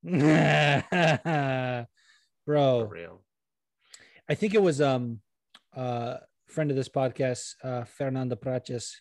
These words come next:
Speaker 1: who had responded to that tweet. He was like, "I'm here for this style of tweeting." And I was like, "Yeah." It, uh, always, always fills me up with, like, so much serotonin whenever Fernando
Speaker 2: All right.
Speaker 1: replies to my tweets. I'm like,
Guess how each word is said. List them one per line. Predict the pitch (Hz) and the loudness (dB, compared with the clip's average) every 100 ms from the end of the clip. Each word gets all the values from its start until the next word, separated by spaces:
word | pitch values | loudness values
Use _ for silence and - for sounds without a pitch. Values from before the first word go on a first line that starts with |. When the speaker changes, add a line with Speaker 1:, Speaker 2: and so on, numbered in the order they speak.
| _ _ _ - | _ _ _ -4
Speaker 1:
who | 139 | 0
had | 127 | 0
responded | 127 - 135 131 | -2 0 -2 0
to | |
that | 131 123 | -2 0
tweet. | 139 131 | 0 2
He | |
was | 131 123 | 0 2
like, | 123 | 0
"I'm | 127 127 | -2 -2
here | 139 | 0
for | 139 | 0
this | 135 - | -2 -2
style | 135 123 | -2 -2
of | 123 | -4
tweeting." | - 131 123 | -2 -2 0
And | 123 | -2
I | |
was | 123 | -2
like, | 123 123 - _ _ _ _ _ _ _ - | -2 -4 -8 _ _ _ _ _ _ _ -16
"Yeah." | - 151 131 - 196 _ _ _ _ - - _ - | -14 -14 -18 -20 -20 _ _ _ _ -20 -20 _ -12
It, | 127 - | -6 -2
uh, | 131 120 127 - | 0 0 -4 0
always, | 147 156 131 - | 2 2 0 -4
always | 135 143 143 | -2 -2 -2
fills | 160 139 | -2 0
me | 139 | 0
up | 127 | 0
with, | 123 | 0
like, | 127 110 | -4 -2
so | 143 | -4
much | 131 - | -6 -4
serotonin | 127 117 127 123 117 | -4 -4 -6 -6 -6
whenever | 117 120 120 | -6 -4 -4
Fernando | 113 127 123 120 | -6 -6 -6 -4
Speaker 2:
All | |
right. | 117 | -6
Speaker 1:
replies | 131 120 | -6 -6
to | |
my | 127 | -6
tweets. | 113 127 117 | -6 -6 -6
I'm | 123 | -8
like, | 117 | -10